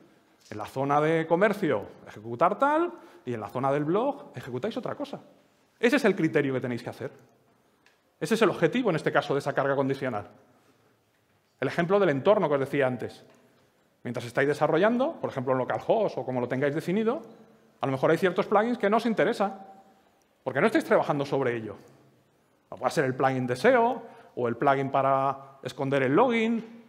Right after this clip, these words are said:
una serie de cosas. Dejáis esta línea de código subida y en función dinámicamente de donde lo estéis ejecutando,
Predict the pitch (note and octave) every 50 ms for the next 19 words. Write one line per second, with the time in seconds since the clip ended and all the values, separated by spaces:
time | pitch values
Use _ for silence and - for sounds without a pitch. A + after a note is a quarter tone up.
0 | _ _ _ _ _ _ - E3 E3 - G#3+ A#3+ G3+ C3+ - C4 C4 - G3 A#2
1 | - - - - C3 C#3+ - E3 E3+ E3 G#3+ G3 - A#3 A#3+ C#4 D4 D4+ D4+ D#4+
2 | F4 E4+ - - - - - _ _ _ _ _ _ _ _ _ _ _ _ _
3 | _ _ _ _ _ _ _ _ _ _ _ _ _ _ - C#3 E3+ E3 G#3+ G#3+
4 | G#3+ A#3 B3 A3+ A#3+ C4 C#4 D#4 D#4 D#4+ E4 F4 E4+ - - D3+ D#3 C#3+ C3+ -
5 | C#3 C3 C3 - E3+ F#3+ G3+ G#3+ A3+ G#3+ - - B2 B2 C#3+ C#3+ D3 D#3+ E3 F#3
6 | F#3+ F3+ - F3 G3 A3 A3+ F#3+ D3 C#3 C3+ B2 A#2+ B2 B2 D3 C#3 - D#3+ -
7 | F3 G#3+ G#3 A#3 A#3+ B3+ C4 D4 D#4+ E4+